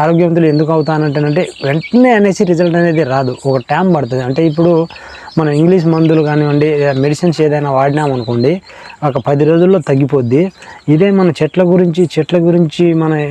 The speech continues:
ఆ, ఏదైనా సమస్య ఉందనుకోండి, చెట్టు వాడామనుకోండి, ముప్పై రోజులు పడుతుంది అనమాట. అంటే మనం ఇక్కడ టైమ్ అనేది సరిపోక మనం వాటెంబటి పరిగెడుతున్నాం, అంతేగాని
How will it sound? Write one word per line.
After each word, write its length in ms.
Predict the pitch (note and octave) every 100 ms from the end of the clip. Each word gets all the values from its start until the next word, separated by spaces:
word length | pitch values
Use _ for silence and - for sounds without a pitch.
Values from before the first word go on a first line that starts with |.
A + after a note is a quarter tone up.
| D3
ఆ, 300 | C#3+ C#3 C#3
ఏదైనా 280 | C#3 C#3+ C#3+
సమస్య 360 | - D3 D#3+ F3
ఉందనుకోండి, 460 | D#3+ D#3+ D3+ D#3 B2+
చెట్టు 200 | D3+ -
వాడామనుకోండి, 800 | F3 D#3+ D#3+ D3+ C#3 A#2+ A#2+ C3+ F#3+ - - - -
ముప్పై 300 | B2+ C3+ F3
రోజులు 280 | E3+ F3 E3+
పడుతుంది 320 | D3 B2+ B2
అనమాట. 240 | A#2+ A2+
అంటే 480 | A#2+ D#3 G#3 F#3 F#3+
మనం 260 | G3 F3+ F3
ఇక్కడ 260 | E3 F3+ E3 -
టైమ్ 260 | D#3 F3 G3
అనేది 240 | F#3+ F3+ F3+
సరిపోక 520 | E3+ E3 F3 F3 F#3
మనం 560 | F3 F3 F#3 D#3+ E3+ E3
వాటెంబటి 520 | D#3 D#3+ F3 F3 F3 D#3+
పరిగెడుతున్నాం, 600 | D#3 D3+ C#3+ - A#2 A2+
అంతేగాని 540 | C3 C3+ E3+ F3 G3